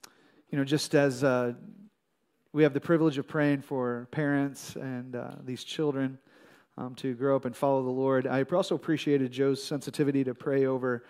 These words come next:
students, uh, around, um, through in our congregation and around the world who are gonna use it, their spring break time and other breaks during their school year to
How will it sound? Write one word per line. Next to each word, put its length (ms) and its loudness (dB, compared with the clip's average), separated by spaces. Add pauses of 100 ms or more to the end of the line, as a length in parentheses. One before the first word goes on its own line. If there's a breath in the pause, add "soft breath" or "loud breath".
(260 soft breath)
students, 520 0
uh, 300 2
around, 480 0
um, 480 -6 (400)
through 220 8
in 180 4
our 100 6
congregation 840 2
and 220 -10 (280 soft breath)
around 180 4
the 80 2
world 240 8
who 60 6
are 80 6
gonna 140 2
use 260 4
it, 120 -2
their 220 0
spring 320 -6
break 220 4
time 280 0
and 80 -2
other 160 2
breaks 360 2
during 240 -2
their 80 -6
school 260 -2
year 220 4
to 340 -4